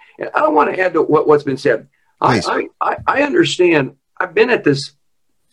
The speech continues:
Speaker 1: political governmental thing for a long time. I understand the issue of pragmatism versus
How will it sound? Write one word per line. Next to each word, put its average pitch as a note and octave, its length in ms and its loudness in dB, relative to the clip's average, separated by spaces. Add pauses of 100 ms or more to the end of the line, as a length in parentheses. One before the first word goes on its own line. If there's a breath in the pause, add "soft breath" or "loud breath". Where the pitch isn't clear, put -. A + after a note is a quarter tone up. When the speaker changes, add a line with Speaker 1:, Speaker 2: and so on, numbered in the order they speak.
(100)
Speaker 1:
political D3 500 2
governmental B2+ 560 2
thing C3 280 -6
for A2+ 120 -6
a A#2+ 60 -8
long A2+ 300 -4
time. G#2+ 360 -4 (480)
I B3 120 2
understand E3 640 2
the A2+ 220 -4
issue B2+ 400 0
of A2 180 0
pragmatism A#2 720 -2
versus G#2 300 -2